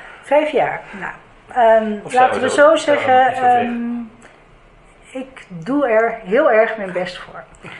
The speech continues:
Speaker 1: Eh, en dat, de reden daarvoor is wat ik net aangaf, omdat ik denk, zoals de situatie nu is, dat dat niet goed is.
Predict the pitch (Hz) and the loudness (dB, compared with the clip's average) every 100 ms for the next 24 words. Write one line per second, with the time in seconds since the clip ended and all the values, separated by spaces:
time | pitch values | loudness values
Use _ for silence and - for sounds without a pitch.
0 | - - _ 233 208 - 233 202 202 208 | -20 -20 _ 0 0 0 -2 -2 -4 -6
1 | 208 202 202 180 - - - _ 196 196 | -6 -16 -18 -18 -20 -20 -20 _ -4 0
2 | 220 311 339 285 277 277 269 220 240 - | 2 2 2 0 0 0 0 0 -4 -8
3 | - - _ _ _ 208 233 233 - 247 | -14 -20 _ _ _ -4 2 2 2 -2
4 | 254 220 240 - 269 269 - - 214 214 | 0 -2 -2 -2 -4 -4 -10 -12 -6 -4
5 | 208 185 226 247 254 - 202 196 - - | -4 -2 -2 -2 -4 -8 -10 -10 -14 -16
6 | 226 220 208 196 - 185 170 180 247 269 | -16 -8 -6 -6 -8 -14 -10 -4 -4 -4
7 | 254 - 226 226 - - - - - 214 | -10 -10 -8 -8 -12 -20 -20 -20 -10 -6
8 | 202 180 196 202 - - 277 294 285 - | -6 -6 -8 -8 -10 -14 -14 -14 -16 -20